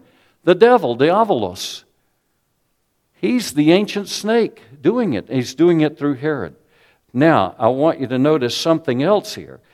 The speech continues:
I'd like you to turn with me back to the left to First Timothy, uh, chapter two. First Timothy chapter two, and that's this. First Timothy chapter two, and that will be on page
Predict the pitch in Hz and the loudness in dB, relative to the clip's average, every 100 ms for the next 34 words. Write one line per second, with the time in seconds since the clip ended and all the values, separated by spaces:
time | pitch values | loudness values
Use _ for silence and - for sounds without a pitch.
0 | _ - 117 147 208 - 123 117 - 160 | _ -4 0 2 0 -2 -6 -6 -4 0
1 | 147 131 - 117 107 131 185 117 - _ | 0 0 -2 -6 -2 -2 0 -2 -4 _
2 | 127 120 127 185 165 80 - - _ _ | -6 -2 0 2 2 -2 -8 -20 _ _
3 | _ _ _ - 135 127 127 156 175 - | _ _ _ -4 -2 -2 0 0 0 -2
4 | - 180 135 113 110 - _ - 101 - | -2 -2 -2 -6 -10 -12 _ -6 -6 -2
5 | 127 120 - 131 - 160 101 - - 135 | -2 -2 -6 -12 -8 -8 -8 -8 -6 -6
6 | 127 - 147 143 123 107 - 117 - 160 | -6 -4 -2 -2 -6 -10 -4 -4 -4 -12
7 | 147 - 85 87 131 _ _ _ _ _ | -14 -12 -12 -12 -16 _ _ _ _ _
8 | _ _ _ _ - 120 131 143 - - | _ _ _ _ -2 0 0 -2 -6 -6
9 | 147 113 - - _ - 120 - - 131 | -6 -6 -12 -20 _ -10 -10 -10 -10 -8
10 | 123 123 - 113 113 - 101 - - 143 | -8 -12 -10 -6 -6 -8 -18 -16 -8 -6
11 | 202 196 _ _ _ _ _ _ _ _ | -6 -10 _ _ _ _ _ _ _ _
12 | _ _ _ _ - 101 98 117 131 - | _ _ _ _ -6 -4 -2 0 -2 -2
13 | 110 107 113 120 117 - 110 107 95 - | -6 -6 -6 -8 -8 -6 -2 -2 -2 -8
14 | 117 110 107 95 87 - - | -6 -4 -4 -6 -10 -14 -20